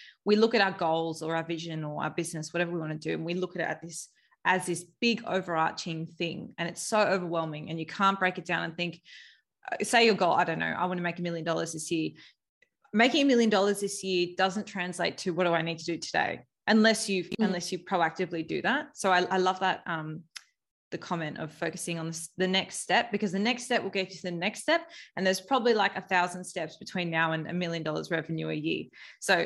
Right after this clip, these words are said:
Speaker 1: I think that's a, a really nice way to do that. But kind of on that note, and the way you're kind of describing this to me, it sounds like you just naturally have this mindset.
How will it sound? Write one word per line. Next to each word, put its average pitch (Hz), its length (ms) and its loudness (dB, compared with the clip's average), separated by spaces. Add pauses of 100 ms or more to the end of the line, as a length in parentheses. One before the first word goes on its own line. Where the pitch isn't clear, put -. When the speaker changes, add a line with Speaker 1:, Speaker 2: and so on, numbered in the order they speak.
Speaker 1:
I 202 80 2
think 233 160 2
that's 233 160 2
a, 208 160 0
a 185 60 0
really 185 260 2
nice 165 320 -4
way 160 300 -2
to 175 80 -10
do 180 180 2
that. 165 340 0
But 202 200 -4
kind 311 180 0
of 294 80 -2
on 208 140 2
that 185 180 0
note, 165 280 -4 (480)
and 196 140 2
the 196 60 4
way 202 220 4
you're 220 80 -2
kind 196 220 -2
of 175 100 -4 (200)
describing 180 600 0
this 175 220 -8
to 180 80 -6
me, 160 260 -4
it 160 100 -6
sounds 240 380 2
like 226 260 0
you 180 460 -4
just 175 240 -8
naturally 170 440 -2
have 156 300 -2
this 160 220 -4
mindset. 156 640 -4